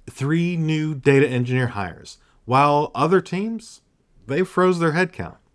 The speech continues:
Here are three things nobody has told you about data engineering and this boom this year. A I adoption flops without data engineers. Eighty percent of failed A I projects in twenty twenty-four were blamed on bad data pipelines,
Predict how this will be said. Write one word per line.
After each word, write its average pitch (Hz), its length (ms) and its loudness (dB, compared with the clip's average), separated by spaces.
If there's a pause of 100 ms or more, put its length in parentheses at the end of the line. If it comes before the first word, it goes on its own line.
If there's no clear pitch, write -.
(680)
Here 170 300 6
are 107 80 2
three 165 340 -4
things 95 560 -6
nobody 160 600 4
has 156 100 -2
told 117 280 -4
you 104 100 -2
about 101 240 -2
data 120 220 2
engineering 92 640 -6 (600)
and 147 480 0
this 139 160 2
boom 127 380 2
this 87 300 -8
year. 82 240 -12 (960)
A 151 180 2
I 170 220 4
adoption 156 580 0
flops - 720 -4
without 113 340 -4
data 110 220 2
engineers. 87 500 -10 (600)
Eighty 160 260 2
percent 143 560 -4
of 95 80 -8
failed 139 380 -2
A 147 160 0
I 147 160 2
projects 170 500 -4
in 165 100 -4
twenty 175 240 -4
twenty-four 180 540 -2
were 147 200 0
blamed 123 440 -4
on 113 200 -2
bad 113 340 -2
data 113 240 0
pipelines, - 640 -18